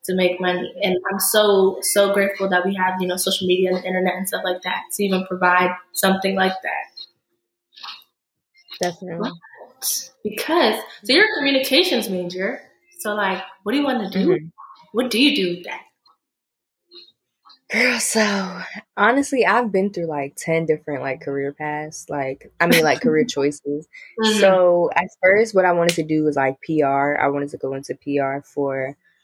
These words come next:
Speaker 2: musicians, actors, artists, artists, stuff like that.
Speaker 1: Uh-huh.
Speaker 2: Um, but now that I've started my podcast, I really, really, really just want to do my podcast. Like,
Speaker 1: Right.
Speaker 2: I want to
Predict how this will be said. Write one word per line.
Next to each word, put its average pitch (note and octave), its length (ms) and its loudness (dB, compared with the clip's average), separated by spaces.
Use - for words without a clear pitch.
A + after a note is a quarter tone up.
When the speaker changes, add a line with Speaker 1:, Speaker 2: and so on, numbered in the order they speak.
Speaker 2:
musicians, D3 1300 0
actors, C#3+ 580 0
artists, C#3 380 -2
artists, D#3+ 560 2
stuff D3+ 200 -2
like C#3+ 160 -4
that. C3+ 280 -4
Speaker 1:
Uh-huh. G3 340 0
Speaker 2:
Um, D#3 320 0
but D#3 180 4
now F3 720 4
that E3 240 4
I've D3 180 2
started C#3+ 400 0
my C#3+ 200 -2
podcast, F#3 960 -2
I D3 200 -4
really, D#3+ 440 2
really, C#3+ 380 2
really C#3+ 360 0
just C3+ 300 -10
want B2+ 180 -10
to E3 80 -14
do - 180 -2
my - 120 -10
podcast. - 640 -14
Like, D3+ 280 -2
Speaker 1:
Right. F3+ 260 0
Speaker 2:
I F3 40 -4
want F3+ 240 2
to D#3+ 460 4